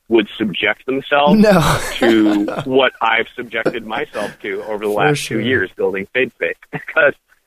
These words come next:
Speaker 1: you know, you come across so, so many challenges that it's, you know, wh-, whether it's financial, you know, personal financial challenges or,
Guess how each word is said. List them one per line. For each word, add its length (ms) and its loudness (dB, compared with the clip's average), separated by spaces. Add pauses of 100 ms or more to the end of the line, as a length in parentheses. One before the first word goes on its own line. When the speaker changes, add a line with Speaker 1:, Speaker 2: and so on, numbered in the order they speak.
(200)
Speaker 1:
you 160 2
know, 140 0
you 280 -2
come 240 -2
across 300 -2 (220)
so, 360 0 (240)
so 180 -2
many 220 -2
challenges 560 -2 (400)
that 360 0 (300)
it's, 280 0
you 160 -2
know, 180 0
wh-, 100 -6
whether 240 2
it's 160 -4 (100)
financial, 680 2 (120)
you 60 -10
know, 100 -10
personal 460 -2
financial 480 0
challenges 800 0 (180)
or, 520 0